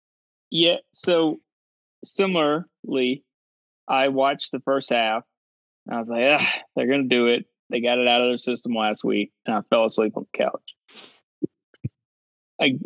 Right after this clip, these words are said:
wake up a little while later. My wife's waking me up, like, "Hey, let's go to bed." She's like, "By the way, Carolina lost." <laughs> She was, like, all excited about it. I was like, "Yes." I was like, "That's the only thing that could salvage this day,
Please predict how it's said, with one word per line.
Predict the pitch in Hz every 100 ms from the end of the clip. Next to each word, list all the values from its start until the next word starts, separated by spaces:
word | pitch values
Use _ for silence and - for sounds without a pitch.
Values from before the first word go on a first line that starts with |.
| -
wake | 143 143 143
up | 156 147
a |
little | 143 139
while | 139 139 135 131
later. | 131 127 127 120 _ _ _ _ _ _ -
My | 120
wife's | 117 120 120
waking | 120 110 117
me | 113
up, | 113 101 _ _ _ -
like, | 113
"Hey, | 120 120 113
let's | 113
go | -
to | 120
bed." | 110 117 117 - -
She's | 139 131
like, | 131 117 - _ -
"By | - 151
the |
way, | 135 175 131 -
Carolina | - 175 160 147 147 123
lost." | 113 131 175 170 - - - - -
<laughs> | -
She | 247 233 202 -
was, | 196
like, | 175 156
all | 156
excited | 147 - 160 143 147
about | 147 151 147
it. | 302 - - -
I | -
was | 359
like, | 139 -
"Yes." | 165 190 202 196 190 - - _ _ -
I | 175
was | 170
like, | 185
"That's | 190 160
the | 175
only | 175 156
thing | 160 156
that | 147
could | 127 117
salvage | - 131 120 117 -
this | 120 107
day, | 120 110 107